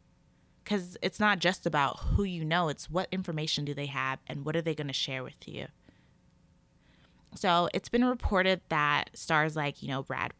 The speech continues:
Pitt, Chelsea Handler, Naomi Campbell, Jennifer Lopez, Gaga, and even Rihanna have apparently sought out psychics throughout their life for their career and just seeking overall insight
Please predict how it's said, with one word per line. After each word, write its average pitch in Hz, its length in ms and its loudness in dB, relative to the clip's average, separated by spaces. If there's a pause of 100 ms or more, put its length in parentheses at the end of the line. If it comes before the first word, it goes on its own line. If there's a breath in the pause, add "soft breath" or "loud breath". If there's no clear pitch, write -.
Pitt, 277 580 -2 (480 soft breath)
Chelsea 151 360 -6
Handler, 208 840 -2 (520 soft breath)
Naomi 151 360 0
Campbell, 190 800 0 (120)
Jennifer 160 340 -2
Lopez, 165 680 0
Gaga, 160 640 2
and 151 120 -4
even 196 340 2
Rihanna 160 500 2
have 147 160 0
apparently 147 640 -4 (260 loud breath)
sought 151 260 0
out 143 180 2
psychics 139 440 -6
throughout - 280 -4
their 139 140 -2
life 135 340 -6 (360 soft breath)
for 139 160 -4
their 110 140 -6
career 262 720 -2 (960 soft breath)
and 175 180 0
just 185 200 -6
seeking 220 340 -2
overall 165 540 4
insight 151 560 -4